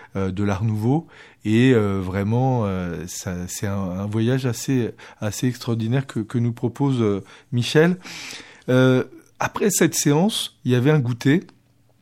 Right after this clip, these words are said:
Avant le goûter, il y avait un échange avec ce fameux quiz pour reconnaître différentes pro-, protagonistes du film, euh, voilà, euh, que ce soit, euh, Sarah Bernard, et cetera. Et, euh, c'était vraiment un, un jeu assez ludique, euh, voilà.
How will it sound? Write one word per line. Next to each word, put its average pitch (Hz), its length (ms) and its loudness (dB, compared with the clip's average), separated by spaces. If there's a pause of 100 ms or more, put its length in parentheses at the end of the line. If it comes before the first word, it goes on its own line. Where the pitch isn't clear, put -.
(120)
Avant 151 240 6
le 143 40 4
goûter, 139 280 2
il 151 40 4
y 135 40 4
avait 117 120 4
un 113 100 2
échange 120 360 0
avec 104 300 -2
ce - 100 -4
fameux 117 320 0
quiz 160 320 -2
pour - 200 -6
reconnaître 117 540 0 (360)
différentes 127 760 0 (220)
pro-, 123 320 0
protagonistes 117 840 -2
du 95 300 -4
film, 127 420 0
euh, 95 160 -2 (400)
voilà, 107 360 2
euh, 98 260 0
que - 160 -14
ce - 80 -10
soit, 104 380 -4
euh, 90 100 -6
Sarah 92 240 -8
Bernard, 104 420 -2
et 92 80 -8
cetera. 113 420 -2 (440)
Et, 113 180 6
euh, 104 220 4
c'était 107 480 0
vraiment 110 640 2
un, 92 240 -2
un 107 80 -2
jeu 110 260 0
assez 98 240 -4
ludique, 117 420 -4
euh, 92 140 -6
voilà. 104 260 -2